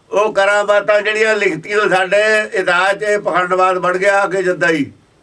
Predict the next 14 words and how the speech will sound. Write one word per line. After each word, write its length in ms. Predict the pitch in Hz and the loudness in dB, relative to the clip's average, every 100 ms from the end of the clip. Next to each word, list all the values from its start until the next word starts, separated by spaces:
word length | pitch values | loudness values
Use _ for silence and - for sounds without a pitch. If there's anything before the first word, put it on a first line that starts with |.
| 156 | -6
ਅਜੱਦਾ 280 | 165 175 | -4 0
ਹੀ 80 | 185 | 0
ਸੰਤ 260 | 160 165 165 | 0 -2 -2
ਆ 140 | 165 | 0
ਬੜੇ 180 | 175 180 | 0 0
ਪਖੰਡੀ। 500 | 156 139 151 147 120 - _ _ _ _ _ _ _ _ _ _ _ _ _ _ _ _ _ _ _ _ _ _ _ - | -2 -4 -2 -4 -6 -14 _ _ _ _ _ _ _ _ _ _ _ _ _ _ _ _ _ _ _ _ _ _ _ -6
ਇਸੇ 340 | - 196 233 | -2 0 0
ਗੱਲ 160 | 226 226 | 0 0
ਤੇ 180 | 240 226 | 0 2
ਰਾਖਸ਼ 260 | 202 143 | 0 0
ਵਿਰੁੱਧ 400 | 165 160 185 185 | -2 0 0 0
ਹੁੰਦੇ 260 | 185 160 160 | 0 0 -2
ਨੇ 80 | 147 | -2
ਸਾਡੇ 360 | 139 131 135 | -2 -4 -14